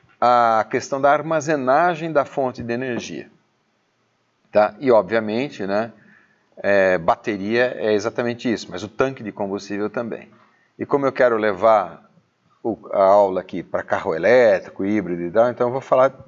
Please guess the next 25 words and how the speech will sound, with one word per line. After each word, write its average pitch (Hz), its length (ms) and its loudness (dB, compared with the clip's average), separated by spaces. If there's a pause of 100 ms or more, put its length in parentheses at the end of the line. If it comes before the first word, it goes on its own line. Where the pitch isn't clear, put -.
(120)
vamos, 180 360 -6
vamos 170 300 -2
centrar 151 420 0
aqui 131 200 -6
em 143 60 -12
termos 139 260 -2 (140)
de - 80 -18 (100)
baterias. 101 840 -4 (400)
Então, 190 140 -4
como 294 280 0
as 220 100 0
baterias 135 840 -2 (280)
se - 220 -4
comparam 131 840 0 (100)
com 120 120 -2
os 117 120 -8
combustíveis 107 720 -6
líquidos, 95 880 -6 (1600)
é, 110 220 -2
em 135 100 0
termos 143 360 0
de 147 100 2
armazenagem 123 760 -2
de 117 80 -2
energia? 120 540 -6